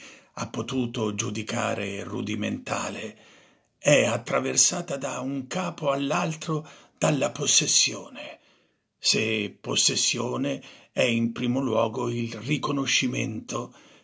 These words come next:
che la nostra vita mentale è abitata da potenze che la sovrastano e sfuggono a ogni controllo, ma possono avere nomi, forme e profili.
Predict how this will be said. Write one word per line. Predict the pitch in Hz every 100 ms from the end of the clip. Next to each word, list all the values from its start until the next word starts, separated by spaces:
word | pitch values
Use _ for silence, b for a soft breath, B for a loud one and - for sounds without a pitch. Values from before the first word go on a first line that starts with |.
| B
che | - 139
la | 131 131
nostra | 151 165 - 143
vita | 135 135 131
mentale | 127 120 117 127 131 143 127 143 b b b _
è | 135
abitata | 120 113 117 120 117 104 107 - 110
da | 113 101 -
potenze | - - 120 117 117 - - 107 - B B
che | - -
la | 117
sovrastano | - 120 117 120 - - - 117 - - _ b b
e | b -
sfuggono | - - 160 196 156 190 170 165
a | 160
ogni | 175 170 175
controllo, | - 147 - 113 104 - - - - b b b b b _ _ -
ma | 120
possono | 123 139 - 131 117
avere | 117 120 117 113
nomi, | 117 117 113 113 107
forme | 104 - 113 113 107 107 101 98 - b b
e | -
profili. | - - - 127 113 - - -